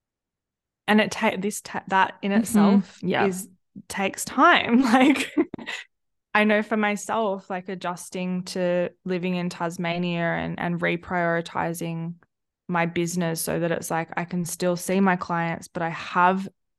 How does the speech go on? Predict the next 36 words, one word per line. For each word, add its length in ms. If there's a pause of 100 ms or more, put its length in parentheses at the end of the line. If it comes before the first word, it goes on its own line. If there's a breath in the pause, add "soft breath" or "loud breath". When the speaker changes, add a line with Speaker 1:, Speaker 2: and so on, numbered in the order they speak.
(120)
Speaker 1:
actual 600
time 540
in 140
my 180
week 420
dedicated 680
Speaker 2:
Mm-hmm. 180
Speaker 1:
to 460
working 420
on 120
the 80
Speaker 2:
Mm-hmm, 140
Speaker 1:
course 180
Speaker 2:
mm-hmm. 40
Speaker 1:
that 100
I'm 120
building 440
and 240
writing 360
this 160
book. 380
It's 140
like, 300
and 100
if 140
I 140
didn't 260
do 220
that, 160
if 100
I 80
didn't 240
make 220
those 160
Speaker 2:
Yeah. 120
Speaker 1:
changes, 720